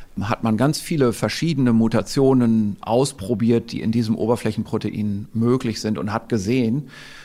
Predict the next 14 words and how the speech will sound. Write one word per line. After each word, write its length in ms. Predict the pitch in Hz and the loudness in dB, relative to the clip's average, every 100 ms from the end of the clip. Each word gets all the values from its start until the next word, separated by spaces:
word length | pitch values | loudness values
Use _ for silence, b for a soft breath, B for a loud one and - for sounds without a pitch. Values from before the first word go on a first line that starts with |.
| B B B - | B B B -14
wenn 400 | 92 120 151 123 | -2 0 0 0
diese 320 | 139 190 165 | -2 0 0
Mutation 560 | 131 117 98 - 104 | 0 0 -2 -4 -4
auftritt 500 | - 117 139 - - | 0 0 0 -6 -6
an 120 | - 98 | -6 -4
dieser 280 | 127 151 | 0 0
Stelle 320 | 120 - 127 110 | 0 0 0 0
des 200 | 95 - | -2 -6
Oberflächenproteins 1000 | 120 110 - 101 101 - - 85 92 - | -2 -2 -4 -10 -8 -8 -6 -6 -6 -6
und 120 | 101 | -4
man 180 | 101 107 | -2 0
bringt 260 | 117 170 | 0 0
das 180 | 120 - | -2 -4
zusammen 580 | - 101 120 175 113 67 | -6 -2 0 2 0 -4